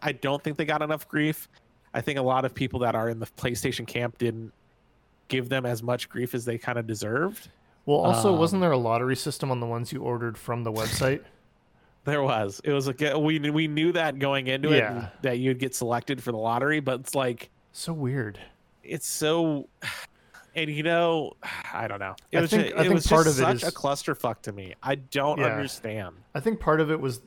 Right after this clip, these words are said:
Speaker 2: they were a little scared 'cause they knew there were gonna be a lot of pre-orders, and they also know that they're in limited supply right now because of the pandemic. They aren't able to
Speaker 1: Yeah.
Speaker 2: manufacture as much right now.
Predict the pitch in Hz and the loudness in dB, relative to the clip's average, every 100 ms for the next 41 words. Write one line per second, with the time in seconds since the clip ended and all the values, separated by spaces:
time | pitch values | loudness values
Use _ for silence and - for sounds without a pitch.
0 | _ - 139 120 113 - - 131 131 127 | _ -2 0 0 -4 -10 -6 -2 -2 -2
1 | 131 - - 120 123 131 - 135 127 117 | -4 -8 -6 -4 -4 -6 -6 -2 -2 -2
2 | 117 120 120 123 123 127 127 - 135 131 | -4 -4 -2 0 2 2 0 0 2 2
3 | 139 151 - - - - _ 131 127 120 | 2 -2 -8 -20 -20 -20 _ -2 0 0
4 | 117 120 110 - _ _ _ _ 127 127 | 0 -2 -6 -12 _ _ _ _ -4 0
5 | 123 120 - 127 120 117 120 120 117 - | 2 2 0 -2 0 0 0 0 -2 -2
6 | 127 117 - 127 120 120 120 120 - - | -2 -2 -2 -4 -4 -2 -4 -4 -6 -10
7 | - 117 120 127 123 123 120 113 117 120 | -4 -2 0 0 -2 -4 -4 -6 -4 -4
8 | 131 127 127 127 135 - 120 123 120 117 | -2 0 0 -2 -4 -4 -4 -2 -4 -4
9 | 131 120 120 107 101 123 117 - 123 127 | -6 -6 -6 -4 -2 -2 -2 -2 -4 -4
10 | 123 - 131 135 135 | -4 -2 -2 -2 -6